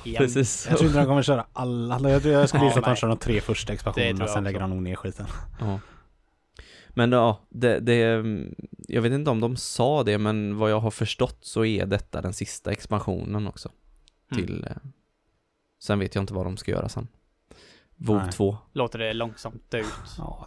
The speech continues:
Speaker 3: de har en del annat att greja med, så.
Speaker 2: Ja.
Speaker 3: Ja, vi får se.
Speaker 2: Men, eh, ja, det jublet som blev i den salen när han, eh, annonsade Classic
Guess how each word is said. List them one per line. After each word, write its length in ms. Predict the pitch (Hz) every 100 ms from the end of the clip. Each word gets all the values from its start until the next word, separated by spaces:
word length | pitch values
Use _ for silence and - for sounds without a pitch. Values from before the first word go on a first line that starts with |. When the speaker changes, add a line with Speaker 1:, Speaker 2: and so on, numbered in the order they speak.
| -
Speaker 3:
de 100 | 104 -
har 240 | 107 101
en 180 | 98 101
del 300 | 101 98 98
annat 340 | 101 98 -
att 320 | 107 101 101 104
greja 260 | 110 101 98
med, 160 | 101
så. 120 | - - -
Speaker 2:
Ja. 220 | 113 107 107 _ _ _ _ _ _ _ - - -
Speaker 3:
Ja, 100 | 101
vi 80 | 98
får 120 | -
se. 180 | - 101 - - - -
Speaker 2:
Men, 320 | 117 131 131
eh, 420 | 127 127 127 127 113 -
ja, 220 | 127 123 120
det 200 | 123 127
jublet 480 | 123 123 98 117 120
som 120 | 131
blev 300 | 117 107 104
i 160 | 104 104
den 240 | 98 95
salen 460 | - 98 95 110 113
när 100 | 107
han, 260 | 101 101
eh, 680 | 101 98 98 98 98 101 98 - -
annonsade 1040 | 104 101 95 98 - 95 98 98 95 92 95 -
Classic 460 | - 104 95 -